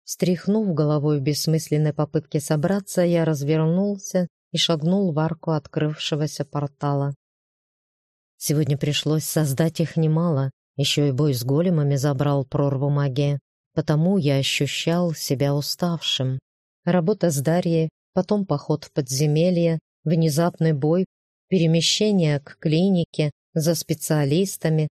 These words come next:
составление обетов молчания, покупка новых артефактов связи.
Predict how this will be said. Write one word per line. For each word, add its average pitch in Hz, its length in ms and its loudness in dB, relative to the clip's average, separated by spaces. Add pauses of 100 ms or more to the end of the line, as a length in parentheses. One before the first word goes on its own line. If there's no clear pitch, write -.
(180)
составление 190 720 2
обетов 160 400 0
молчания, 160 920 0 (340)
покупка 156 500 -4
новых 151 400 0
артефактов 147 800 -4
связи. 160 560 0